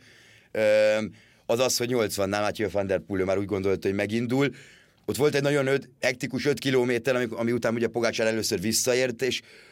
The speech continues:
onnantól kezdve gyakorlatilag végigalakultak ki csoportok, de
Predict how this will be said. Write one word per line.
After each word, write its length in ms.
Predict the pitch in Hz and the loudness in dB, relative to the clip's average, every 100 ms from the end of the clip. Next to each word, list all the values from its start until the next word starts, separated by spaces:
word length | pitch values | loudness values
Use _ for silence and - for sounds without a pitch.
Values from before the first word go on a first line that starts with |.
| - | -4
onnantól 260 | - 175 151 | -2 0 0
kezdve 220 | 156 143 | 0 0
gyakorlatilag 500 | 143 143 143 131 131 | 0 0 0 0 0
végigalakultak 680 | 160 123 120 107 120 117 98 | 0 2 2 2 0 -2 -2
ki 100 | 113 | -2
csoportok, 600 | 120 120 117 - 135 127 - - | -2 0 0 2 0 -2 -12 -20
de 500 | 92 123 113 117 120 | -4 2 4 4 2